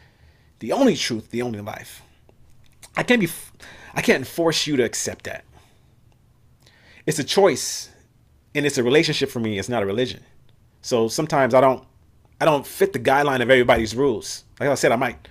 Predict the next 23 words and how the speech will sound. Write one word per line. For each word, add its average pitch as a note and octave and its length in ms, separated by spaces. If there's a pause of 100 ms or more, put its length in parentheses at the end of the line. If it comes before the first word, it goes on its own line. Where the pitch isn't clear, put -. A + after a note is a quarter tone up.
(160)
I - 40
might F#3 140
slip C3 220
up B2+ 60
and G#2+ 80
say - 120
a A2 60
cuss - 260
word A2+ 120
every G#2+ 120
once G#2+ 180
in A2 60
a - 20
while. A2+ 100
Is A2 60
that C#3 140
gonna A2+ 300 (400)
exclude F#3 420
me F#3 80
from D3+ 140
heaven? A3 420 (1400)
Hell D#4+ 260
no. E4+ 440